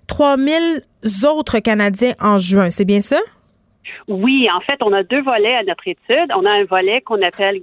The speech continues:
Speaker 2: global,
Speaker 1: Ouais.
Speaker 2: international, euh, où nous avons à peu près soixante mille répondants à travers du monde.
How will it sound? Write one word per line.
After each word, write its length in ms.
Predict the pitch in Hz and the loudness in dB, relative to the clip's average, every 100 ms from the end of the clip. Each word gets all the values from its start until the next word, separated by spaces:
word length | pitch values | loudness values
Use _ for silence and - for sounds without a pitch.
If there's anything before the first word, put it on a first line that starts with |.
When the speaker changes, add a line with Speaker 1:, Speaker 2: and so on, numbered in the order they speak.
| - | -4
Speaker 2:
global, 500 | 185 156 180 320 311 | -2 0 0 0 0
Speaker 1:
Ouais. 140 | 226 | 0
Speaker 2:
international, 840 | 240 165 165 - 170 156 170 269 392 453 - | 0 -4 -10 -4 -2 0 0 0 -2 -4 -4
euh, 120 | 175 180 | -4 -2
où 60 | |
nous 200 | 202 214 190 | -4 -2 -2
avons 240 | 170 208 | -2 0
à 80 | 233 | 0
peu 120 | 185 | -4
près 200 | - 220 - | -4 -8 -6
soixante 400 | 220 - 220 196 | -6 -2 -2 0
mille 220 | 202 214 | 0 0
répondants 640 | - - 196 185 180 208 202 | -2 -2 0 0 0 -2 -2
à 80 | |
travers 340 | 170 190 175 180 | -4 -4 -2 -4
du 140 | - | -4
monde. 240 | 170 165 | -2 0